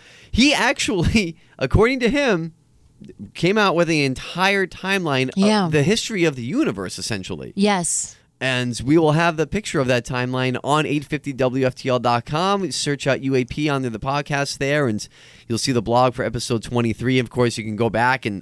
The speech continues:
Speaker 1: all the episodes are on that blog. So if you missed a few, if you want to start from the beginning, feel free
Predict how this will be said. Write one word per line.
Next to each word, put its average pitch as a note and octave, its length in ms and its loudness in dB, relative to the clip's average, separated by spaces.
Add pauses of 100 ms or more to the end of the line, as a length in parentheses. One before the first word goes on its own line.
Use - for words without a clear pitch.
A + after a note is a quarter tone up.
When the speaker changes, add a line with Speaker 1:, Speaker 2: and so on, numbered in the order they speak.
Speaker 1:
all E3 240 6
the D3+ 160 0
episodes A2 460 -4
are A2+ 80 0
on G#2 120 -2
that G2 180 -4
blog. F#2+ 340 -2
So G2 200 -2
if F#2+ 140 -8
you G2 120 -6 (380)
missed C3 240 0
a C#3+ 60 2
few, C#3+ 320 6
if C3 100 2
you C3 60 -2
want B2 140 0
to - 40 0
start C3 240 0
from - 60 -8
the B2+ 80 -2
beginning, A#2+ 580 -2
feel A#2+ 200 -2
free D#3 400 -2